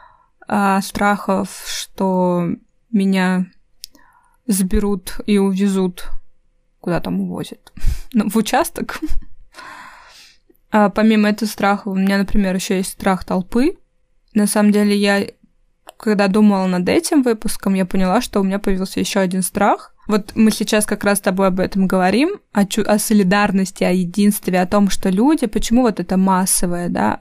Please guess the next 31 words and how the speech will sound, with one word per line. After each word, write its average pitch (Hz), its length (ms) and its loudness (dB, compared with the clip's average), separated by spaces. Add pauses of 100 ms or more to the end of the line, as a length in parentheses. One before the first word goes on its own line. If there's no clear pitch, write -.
а, 190 180 -2
ой, 185 360 -2
а, 180 200 -2
массовое, 185 720 -4 (320)
<laughs> - 340 -16
как, - 420 -10 (880)
м, 196 800 -2
написали 208 500 0
коллективное 202 680 -2
письмо, 175 460 -8
да, 202 200 -2 (340)
то 226 100 0
есть, 220 180 -2 (220)
а, 208 280 0
когда 247 480 0 (140)
вы 220 500 0
четыреста 254 460 -2
человек, 220 640 -2 (600)
ты 240 120 0
действительно, 269 460 0
я 233 80 2
думаю, 226 260 2
чувствуешь 214 440 0
се-, - 260 -8
себя 202 440 2
более 202 300 0
защищённым, 190 800 -2
ты - 140 -4
в 180 100 -2
группе 208 360 0
людей, 196 520 -2